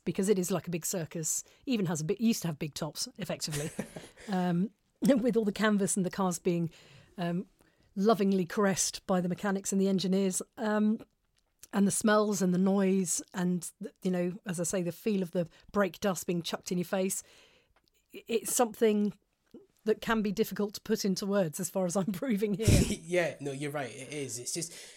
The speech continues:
Speaker 2: it's one of these experiences I think you just have to, to have, and, and you can do that as a fan as well. Service parks are, are fairly open nowadays, particularly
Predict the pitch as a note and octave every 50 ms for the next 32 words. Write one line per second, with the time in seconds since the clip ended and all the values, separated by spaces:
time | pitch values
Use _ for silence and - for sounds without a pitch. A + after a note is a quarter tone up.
0 | - _ _ _ - C3+ - E3 F3 F3+ F#3+ F#3 G3+ G3+ F3+ D3+ E3 E3 - -
1 | E3 D#3 D3+ D3 C3+ C3 C3 C3 A#2 C#3 C3 C3+ C3+ B2 C3 B2+ - - C#3+ C#3
2 | C3 - - - A#2+ - - - C#3 A#2+ B2 C#3 B2 C3 A2+ A#2 A#2 A#2 B2 C#3+
3 | D3 D3+ D#3 - - E3 D#3 F3 F3+ G3+ G#3 F3+ - D3+ C3+ A#2+ A#2 - _ _
4 | _ _ _ _ _ _ _ - C3 C#3 B2+ A#2+ - - E3 D#3 D#3 D#3 D3 C#3+
5 | C#3+ C3 - B2 G#2+ G#2 - - E3 D#3 E3 E3 E3+ E3 - - D#3+ D3+ C#3+ C3
6 | D3+ - - C#3 C3 A#2+ - - - C#3 C3 - - - F3 E3+ E3+ D#3+ D3 C#3
7 | C#3+ D3+ D3+ - - C3+ B2+ A#2 A2+ G#2+ A2 A#2 - - - B2+ C3 - - C#3+
8 | - - F#3+ F3 - E3 D#3 D3 -